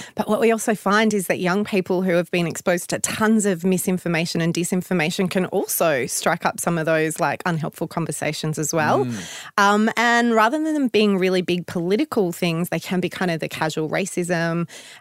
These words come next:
Speaker 1: and some of the more underhanded jibes and personal kind of attacks
Speaker 2: About
Speaker 1: for
Speaker 2: your life.
Speaker 1: About your life
Speaker 2: Yeah.
Speaker 1: and about your values and what you stand for, especially
Speaker 2: Mm.
Speaker 1: given the year that's kind of we've been through.
Speaker 2: Okay, so if it's critique about your life, I think, I imagine that,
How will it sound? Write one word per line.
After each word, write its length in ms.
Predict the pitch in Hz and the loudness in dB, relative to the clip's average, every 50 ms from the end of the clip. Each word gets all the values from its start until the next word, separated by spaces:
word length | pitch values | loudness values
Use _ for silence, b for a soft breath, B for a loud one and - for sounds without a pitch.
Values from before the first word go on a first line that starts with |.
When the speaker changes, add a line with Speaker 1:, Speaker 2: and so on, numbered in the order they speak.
| B - | B -4
Speaker 1:
and 380 | 165 156 160 156 160 160 - - | -2 0 0 0 0 -2 -2 -2
some 180 | - - 220 240 | 0 2 2 2
of 40 | 262 | 2
the 60 | 262 | 2
more 220 | 254 220 180 - | 2 2 2 2
underhanded 960 | 185 185 190 190 185 175 - - 151 147 156 170 170 175 170 160 165 160 151 156 | 0 0 0 0 -2 -4 -6 -6 -4 -2 -2 0 0 0 0 0 0 -2 -2 -6
jibes 760 | 151 - 165 156 151 151 160 156 156 160 156 160 156 - - | -6 -4 -2 -2 0 0 0 0 0 0 0 0 -2 -2 -4
and 120 | 160 165 | -4 -4
personal 540 | - - 151 156 - - 170 160 156 151 147 | -4 -4 -4 -4 -4 -4 -4 -2 -2 -4 -6
kind 240 | - - - 156 151 | -6 -6 -4 -4 -4
of 80 | 151 - | -4 -4
attacks 600 | 147 - - - - - 466 - - - - - - | -6 -4 -2 -2 -2 -2 -4 -8 -10 -8 -8 -6 -4
Speaker 2:
About 140 | 117 120 117 | 0 0 0
Speaker 1:
for 40 | - | 0
Speaker 2:
your 100 | 156 - | 0 -2
life. 380 | - - 123 123 92 73 - - | -2 -2 -2 -2 -2 -4 -6 -4
Speaker 1:
About 280 | - 196 220 254 - 202 | -2 0 2 2 0 0
your 100 | 214 190 | 0 0
life 400 | 175 160 - 403 - 170 175 110 | 2 2 2 2 2 0 -2 -2
Speaker 2:
Yeah. 80 | - | -2
Speaker 1:
and 80 | - 190 | -2 0
about 240 | 190 214 202 165 - | 2 2 0 0 0
your 140 | 190 196 170 | -2 -2 0
values 560 | - 160 170 202 240 202 170 170 165 160 180 | 2 2 2 2 2 0 0 -2 -2 0 0
and 340 | 165 165 165 165 170 160 160 | 0 0 0 -2 -2 -2 -2
what 120 | 180 - | -2 -2
you 60 | 175 | -2
stand 320 | - - 156 147 175 196 - | -2 -2 -2 -2 -2 -4 -4
for, 340 | - 139 127 127 135 135 | -4 -4 -2 -2 -4 -4
especially 560 | 123 - - - 240 233 - - 240 214 196 120 | -4 -4 -2 0 0 0 0 0 0 0 0 0
Speaker 2:
Mm. 60 | 117 | 0
Speaker 1:
given 180 | 180 165 185 185 | 0 0 0 0
the 80 | 175 | 0
year 240 | 165 151 165 170 160 | 2 2 2 2 2
that's 240 | - 156 135 - - | 0 -2 -4 -6 -8
kind 220 | - - 170 156 | -6 -4 -2 -2
of 120 | 151 143 - _ _ _ _ _ - | -2 -4 -6 _ _ _ _ _ -2
we've 200 | 165 165 131 - | -2 -2 -2 -2
been 220 | 202 196 185 151 | -4 -4 -4 -6
through. 320 | - - 143 135 - 151 147 B B B B B B B B B B B B B B | -6 -6 -6 -6 -6 -8 -10 B B B B B B B B B B B B B B
Speaker 2:
Okay, 320 | 196 190 - - 110 92 101 | 0 0 0 0 -4 -4 -4
so 340 | - - 123 117 117 117 95 - B B B B _ _ _ _ _ - | -4 -2 0 0 0 0 0 -4 B B B B _ _ _ _ _ -8
if 140 | 139 139 156 | -6 -4 -4
it's 160 | 143 - - | -6 -8 -8
critique 440 | - 143 131 - - 185 226 214 - | -6 -6 -4 -2 0 0 0 2 0
about 300 | 135 117 120 110 80 85 | 2 2 2 2 2 0
your 180 | 107 101 101 | 0 -2 -2
life, 440 | 98 101 101 101 92 90 87 - - | 0 0 0 0 2 0 -2 -4 -6
I 60 | 101 | -6
think, 220 | 92 143 120 - _ - | -2 -2 -2 -2 _ -6
I 120 | - 98 | -2 0
imagine 380 | 101 107 110 113 95 104 101 101 | 2 2 2 2 0 0 0 0
that, 160 | 101 104 | 0 -2